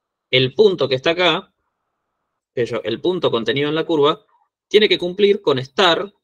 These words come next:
en las dos superficies. ¿Está bien? Así que el punto tiene que cumplir con esto, tiene que cumplir con esto, y tiene que cumplir con esto. Me queda un sistema de tres ecuaciones, tres incógnitas.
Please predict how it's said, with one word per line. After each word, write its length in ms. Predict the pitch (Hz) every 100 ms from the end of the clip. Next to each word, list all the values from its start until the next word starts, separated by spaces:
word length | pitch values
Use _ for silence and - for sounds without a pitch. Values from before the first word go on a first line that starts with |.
| _
en 120 | 123
las 100 | 117
dos 140 | 135 131
superficies. 680 | 117 110 226 - 101 - _ _ _ _ _ _ _
¿Está 140 | 104
bien? 180 | 104 135 _ _ _ _ _
Así 200 | - 120
que 60 | 123
el 100 | 120
punto 280 | 127 107 95
tiene 160 | 120
que 100 | 120
cumplir 260 | 107 113 123
con 120 | 165
esto, 360 | 220 - 175 - _ _ _ _ _ _ _ _ _ _ _ _ _ _ _ _ _ _ -
tiene 180 | 196
que 100 | 160
cumplir 220 | 151 156 180
con 140 | 190
esto, 340 | 170 170 180 _ _ _ _ _ _ _ _ _
y 80 | -
tiene 160 | 147 139
que 80 | 120
cumplir 240 | 117 135
con 140 | 135
esto. 200 | 139 - - _ _ _ _ _ _ _ _ _
Me 100 | 113
queda 120 | 131
un 80 | 127
sistema 300 | 120 123 127
de 60 | 117
tres 200 | - 120
ecuaciones, 360 | 117 113 131 117
tres 160 | 113 117
incógnitas. 520 | 135 135 107 98